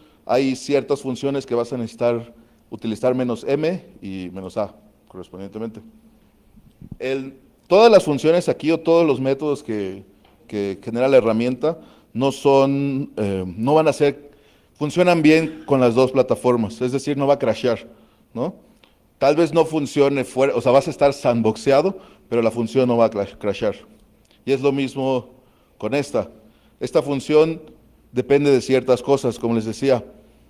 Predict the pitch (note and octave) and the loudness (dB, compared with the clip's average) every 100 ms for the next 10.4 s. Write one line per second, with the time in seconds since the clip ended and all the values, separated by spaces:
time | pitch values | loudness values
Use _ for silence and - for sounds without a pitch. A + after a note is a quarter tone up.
0 | _ _ _ _ _ _ _ - C#3 C3 | _ _ _ _ _ _ _ -8 0 4
1 | C#3+ D#3+ F#3+ E3 C3+ C3+ D#3 E3 E3 C#3 | 6 4 4 2 4 6 6 6 4 2
2 | D3 - C3+ A2+ - - - G#2+ A2 A2+ | -2 0 0 0 -10 -20 -14 -6 -6 -2
3 | A#2+ C3+ C#3+ E3+ C3 C#3 C3+ A#2+ - B2+ | -2 -2 -4 -4 2 2 2 -8 -2 -2
4 | G#2+ B2+ A#2+ A2 A2 A2 A2 G#2 A#2+ A2+ | 2 0 2 0 -2 -2 -4 -2 -2 0
5 | G#2 - - - _ - A#2+ D3 D#3 D3+ | -2 -8 -20 -20 _ -6 -2 0 2 2
6 | D3 D3+ D#3+ B2+ B2 A2+ C#3+ C#3 C#3+ C#3+ | 2 0 0 -2 -2 0 -2 -2 0 0
7 | D3 E3+ D#3+ - - - _ _ - E3 | 2 2 2 0 -20 -20 _ _ 0 0
8 | E3+ G3 - F3 - G3+ G3 G3+ F3+ B2+ | 2 -2 0 -4 2 2 2 2 0 2
9 | D#3 D3+ - D#3 D#3 B2+ G2+ A#2+ C3 A2 | 0 -2 0 2 2 -2 0 0 0 -2
10 | G#2+ G#2+ G2+ | -6 -6 -10